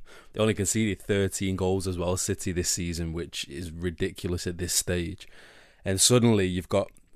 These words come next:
West Ham, who are only five points away from them. You've got Arsenal, who've got two games in hand on them, which would take them points behind Chelsea. You've got Tottenham, who are four, four games in hand behind them, will, which would take them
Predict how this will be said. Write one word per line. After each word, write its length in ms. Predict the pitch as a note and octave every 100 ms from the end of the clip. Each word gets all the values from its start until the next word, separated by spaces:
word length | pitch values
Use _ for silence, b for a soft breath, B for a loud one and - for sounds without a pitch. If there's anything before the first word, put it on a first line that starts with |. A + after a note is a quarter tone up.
| -
West 300 | A2 F#2 -
Ham, 360 | A2+ G#2 G2 F2+
who 320 | G2 F#2 F#2
are 160 | F2+ F2+
only 300 | G2 G2 F#2+
five 340 | - G2+ F#2+ -
points 320 | G2 F#2+ -
away 240 | F#2 F#2+
from 240 | F2+ F#2+ F#2
them. 240 | F#2 F#2 b b b
You've 180 | D#2+ F#2
got 60 |
Arsenal, 460 | E2 G#2+ G#2+ - G#2
who've 80 | F#2+ F#2
got 100 | D#2+
two 200 | - G2
games 360 | F#2+ F#2 F#2
in 100 | F2+
hand 280 | F2 G2+ G#2
on 160 | G#2 G2
them, 160 | G2
which 160 | F#2 -
would 120 | F#2
take 220 | - F#2
them 140 | D#2+ E2+
points 460 | - F#2+ F#2 - -
behind 460 | F#2 F2+ F2+ F#2
Chelsea. 580 | - F2+ F#2 - F#2 F2+ b b b
You've 160 | - E2
got 100 | D#2+
Tottenham, 440 | - B2+ - A#2+ G#2+
who 120 | G2
are 60 |
four, 460 | - - A2 A2 A2+
four 300 | - - G2+
games 340 | G2 G#2 G#2 F#2+
in 100 | G2
hand 240 | G2 G2+
behind 400 | G2 F#2+ G2 G2
them, 160 | F#2+ F#2+
will, 220 | F2+ F2+ -
which 220 | F2+ -
would 140 | F2+
take 280 | - F#2 F2
them 280 | F2+ F2